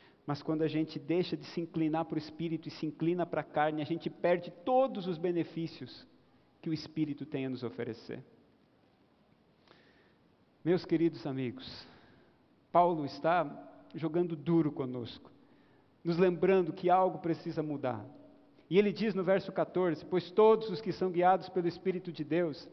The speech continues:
são filhos de Deus,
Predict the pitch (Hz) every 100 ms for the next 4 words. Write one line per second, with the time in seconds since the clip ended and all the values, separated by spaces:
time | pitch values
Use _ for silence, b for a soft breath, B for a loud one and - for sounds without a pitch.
0 | B B B - 226 208 - 262 294 208
1 | 143 113 - - - 147 160 160 233 170
2 | - -